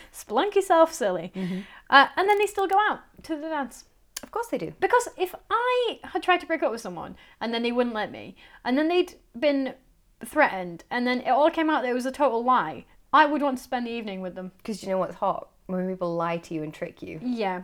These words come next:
Speaker 1: that's so
Speaker 2: Love
Speaker 1: hot.
Speaker 2: it. It definitely shows that they respect you.
Speaker 1: Now, remember this in ten minutes when we get to the end. Well,
Speaker 2: Well,
Speaker 1: hopefully you fucking
Speaker 2: remember
Speaker 1: sooner
Speaker 2: that
Speaker 1: than that.
Speaker 2: we don't have any short-term mememory. That's why we
Speaker 1: Oh,
Speaker 2: find this book
Speaker 1: yeah.
Speaker 2: so thrilling.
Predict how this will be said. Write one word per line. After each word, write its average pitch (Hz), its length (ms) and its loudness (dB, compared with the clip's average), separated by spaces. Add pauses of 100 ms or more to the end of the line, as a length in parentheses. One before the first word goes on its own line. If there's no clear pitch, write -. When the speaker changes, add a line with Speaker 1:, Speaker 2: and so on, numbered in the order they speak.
Speaker 1:
that's - 200 -4
so - 240 -4
Speaker 2:
Love 180 240 2
Speaker 1:
hot. 175 260 0
Speaker 2:
it. - 200 -8
It - 240 -12
definitely 175 360 -2
shows 156 220 -8
that 156 80 -8
they 143 80 -6
respect 156 400 -10
you. 151 140 -12 (100)
Speaker 1:
Now, 269 240 2
remember 277 400 4
this 214 400 -14 (840)
in 277 140 4
ten 254 200 0
minutes 247 300 -2
when 226 140 -6
we 220 80 -2
get 202 140 -4
to 214 60 -10
the 208 80 -6
end. 175 280 -8
Well, 202 200 6
Speaker 2:
Well, - 200 -6
Speaker 1:
hopefully - 300 -4
you 185 80 -4
fucking 190 200 -6
Speaker 2:
remember 233 240 0
Speaker 1:
sooner 190 40 6
Speaker 2:
that 175 60 -2
Speaker 1:
than 175 100 -6
that. 175 40 -4
Speaker 2:
we 175 760 -6 (340)
don't 170 220 -4
have 170 80 -4
any 160 100 -4
short-term 165 320 -10
mememory. 156 280 -10 (480)
That's - 180 -8
why 165 100 2
we 233 60 6
Speaker 1:
Oh, 240 80 8
Speaker 2:
find 170 280 0
this - 80 -14
book 165 140 -8
Speaker 1:
yeah. 165 60 -12
Speaker 2:
so 170 80 -6
thrilling. 165 760 -6